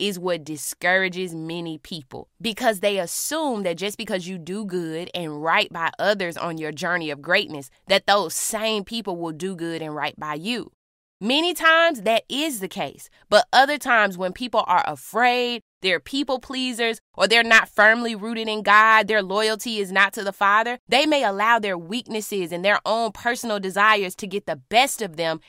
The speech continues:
and end up betraying another person. This was the worst. David literally just saved their lives in Keilah,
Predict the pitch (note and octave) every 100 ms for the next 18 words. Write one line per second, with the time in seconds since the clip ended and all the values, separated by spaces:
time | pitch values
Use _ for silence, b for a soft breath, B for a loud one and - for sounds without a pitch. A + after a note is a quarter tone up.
0 | b - G3+ - A3+ G#3 F#3+ E3 D#3+ -
1 | C#4 A#3+ F3+ E3 E3 D#3+ D#3 - B2+ C3
2 | - _ _ _ _ _ D#3+ G#3 F4 G#4
3 | - - G3+ A3 B3 A#3 F#3+ A#3 F#3+ F#3+
4 | G3+ A3+ G3 D#3+ - B B B G3+ B3
5 | C#4+ E4 D4+ B3+ A3+ B3+ C4+ B3 A3+ G#3
6 | G#3 G#3 A3+ G#3 G3+ F#3+ F#3 F#3+ G3 F#3
7 | F3 E3 G#3 F3